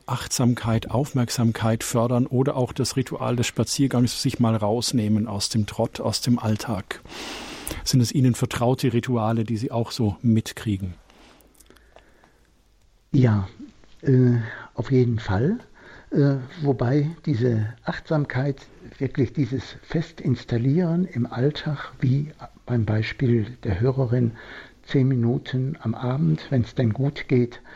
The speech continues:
Speaker 2: einfach mal raus vor die Tür und, äh, ein offenes Ohr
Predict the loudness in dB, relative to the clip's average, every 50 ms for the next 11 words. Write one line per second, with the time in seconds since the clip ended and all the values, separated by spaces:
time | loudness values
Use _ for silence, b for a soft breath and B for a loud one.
0 | B B B -8 -8 -6 -4 -4 -6 -6 -4 -2 -2 -2 -2 -2 -2 0 2 2
1 | 2 0 -2 -4 -2 -2 -2 -2 0 2 2 2 2 2 -2 B B B B B
2 | B B B B B B 0 2 2 4 2 0 -6 B B B B B B B
3 | B B -2 0 2 2 0 0 0 0 0 0 -2 -4 -2 0 2 2 2 0
4 | 0 0 2 2 4 2 2